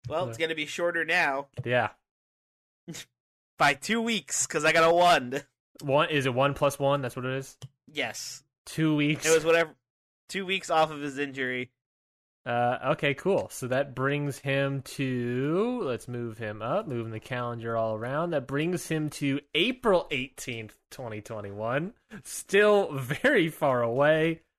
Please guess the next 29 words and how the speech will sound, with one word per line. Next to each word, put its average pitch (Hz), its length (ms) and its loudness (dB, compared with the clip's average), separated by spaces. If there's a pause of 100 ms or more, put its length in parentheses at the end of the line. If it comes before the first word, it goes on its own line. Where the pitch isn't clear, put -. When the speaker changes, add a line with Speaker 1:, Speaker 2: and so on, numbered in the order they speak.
(200)
Speaker 2:
but, 143 240 4
uh, 151 240 8
hey, 196 380 0 (520)
you 147 100 -8
know, 135 180 2
Speaker 1:
Hey, 175 180 6
Speaker 2:
it 139 60 4
Speaker 1:
it's, 135 100 -2
Speaker 2:
all 135 120 0
Speaker 1:
it's 151 100 -2
Speaker 2:
matters. 156 220 2
Speaker 1:
still 170 180 4
a - 20 2
little 208 160 4
bit 208 120 2
shorter. 202 400 4 (420)
Anything 165 360 0
helps, 151 300 2
right? 151 300 2 (300)
Speaker 2:
Speaking 208 240 0
of 180 80 4
Humberto 147 380 0
Carrillo, 123 320 2
I 113 160 -2
was 120 100 -2
watching 127 280 -2
Survivor 110 400 -4
Series, 147 480 -2
uh, 104 420 -6